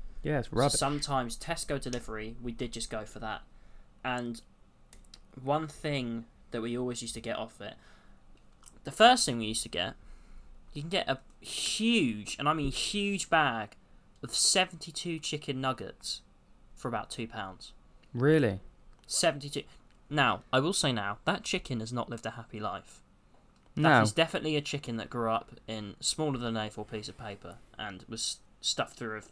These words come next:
Speaker 2: full of steroids and things like that.
Speaker 1: Yeah, and that's not even really the chicken you're eating, is it? You're
Speaker 2: No.
Speaker 1: eating, like, the, the ground up carcass of that chicken.
Speaker 2: Yeah, you're eating its feet and stuff. But <clears throat> the thing is,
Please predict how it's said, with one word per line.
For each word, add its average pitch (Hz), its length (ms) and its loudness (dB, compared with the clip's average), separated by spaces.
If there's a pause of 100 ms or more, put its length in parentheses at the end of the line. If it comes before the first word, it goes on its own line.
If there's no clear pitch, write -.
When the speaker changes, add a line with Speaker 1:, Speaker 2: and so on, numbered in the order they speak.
Speaker 2:
full - 180 -10
of 104 60 -8
steroids 104 400 -6
and 110 80 -12
things 110 120 -10
like 107 200 -8
that. - 20 -18 (360)
Speaker 1:
Yeah, 113 280 8
and 127 120 10
that's 156 280 12
not 131 160 6
even 120 280 6
really 123 280 10
the 110 120 4
chicken 113 380 0
you're 107 180 8
eating, 104 240 4
is 110 140 2
it? 101 160 2
You're 131 240 10
Speaker 2:
No. 139 60 10
Speaker 1:
eating, 113 180 4
like, 110 260 4
the, 110 280 10 (800)
the 110 120 6 (1000)
ground 117 440 10
up 107 240 8 (640)
carcass - 640 4
of 107 140 0
that 98 160 2
chicken. - 360 -2
Speaker 2:
Yeah, 117 120 2
you're 117 180 0
eating 143 140 0
its - 160 -2
feet 135 260 -6
and 117 140 -12
stuff. - 380 -4 (120)
But 147 280 8 (500)
<clears throat> - 360 -20
the - 1000 4
thing 208 220 6
is, 123 340 4